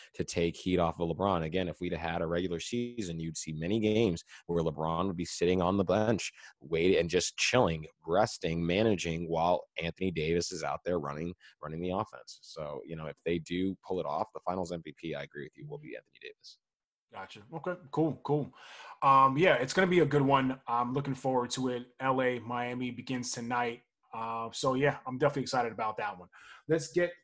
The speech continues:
Speaker 2: right into some football, folks. Let's start off with college football. We haven't talked about that yet, as you know, this, uh, this season. No, we've been kinda working with, you know, uh, an abrupt schedule here in the college season, obviously with the whole pandemic happening, you know, sched-,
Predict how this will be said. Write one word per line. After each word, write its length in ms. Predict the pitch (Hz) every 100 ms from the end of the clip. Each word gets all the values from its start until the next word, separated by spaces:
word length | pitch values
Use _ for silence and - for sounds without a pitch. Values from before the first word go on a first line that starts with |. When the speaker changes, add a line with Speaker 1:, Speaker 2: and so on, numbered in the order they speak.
| -
Speaker 2:
right 220 | 143 143 -
into 460 | 147 139 - 147 131
some 380 | - 143 127 120
football, 560 | - 151 143 135 123 113
folks. 260 | - 135 -
Let's 120 | 127
start 180 | - 160
off 160 | 160 151
with 200 | 127 -
college 380 | 143 208 135 -
football. 320 | 127 131 123
We 80 | 127
haven't 200 | 135 131
talked 240 | 139 135
about 240 | 127 120 110
that 340 | 135 123 110
yet, 200 | 131 156 -
as 180 | 117 110 -
you 100 | 117
know, 140 | 104
this, 320 | 107 107 - 123
uh, 140 | 107 107
this 160 | 107
season. 320 | - 120 139 127
No, 100 | 117
we've 220 | 120 117
been 160 | 123 110 - - - -
kinda 200 | 175 165
working 380 | 151 139 131 147
with, 160 | 139 139
you 80 |
know, 460 | 131 127 120 117 117 -
uh, 480 | 113 110 107 104 101 101
an 80 | 123
abrupt 360 | 113 143 143
schedule 600 | - - 139 143 156 156
here 260 | 143 156 156
in 60 | 147
the 60 |
college 300 | 143 147 143
season, 200 | 143 135
obviously 400 | 120 131 135 139
with 180 | 131 127
the 60 | 127
whole 220 | 131 127 127
pandemic 500 | 120 120 131 127 127
happening, 580 | 123 120 127 127 123
you 80 | 120
know, 60 | 110
sched-, 280 | - 131